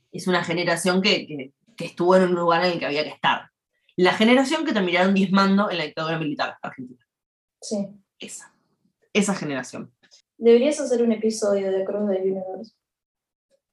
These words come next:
Speaker 1: ¿De?
Speaker 2: Deberías hacer un episodio de Across the Universe.
Speaker 1: Ay, sí, me encantaría. Bueno, tiene mucho que ver con esto. Pero es posterior, es de los setenta, no de los sesenta.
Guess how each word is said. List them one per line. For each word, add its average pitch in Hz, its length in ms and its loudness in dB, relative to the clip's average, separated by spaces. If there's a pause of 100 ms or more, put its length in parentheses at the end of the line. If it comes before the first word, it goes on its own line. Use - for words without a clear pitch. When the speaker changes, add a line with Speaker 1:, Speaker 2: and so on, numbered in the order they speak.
(100)
Speaker 1:
¿De? 175 360 -2 (1080)
Speaker 2:
Deberías 226 580 6
hacer 233 240 4
un 233 80 4
episodio 226 640 2
de 214 340 -4
Across 214 360 -2
the 208 80 0
Universe. 202 640 -6 (880)
Speaker 1:
Ay, 170 200 -4
sí, 160 380 -6
me 151 80 -12
encantaría. 165 440 -12 (920)
Bueno, 185 180 6
tiene 320 160 4
mucho 247 160 4
que 170 60 0
ver 151 120 -2
con 127 120 -8
esto. - 120 -20 (1120)
Pero 185 140 0
es 185 60 0
posterior, 160 640 -4
es 165 120 -4
de 165 80 -2
los 160 160 -2
setenta, 165 480 -4
no 156 100 -4
de 131 80 -4
los 143 100 -8
sesenta. 135 440 -16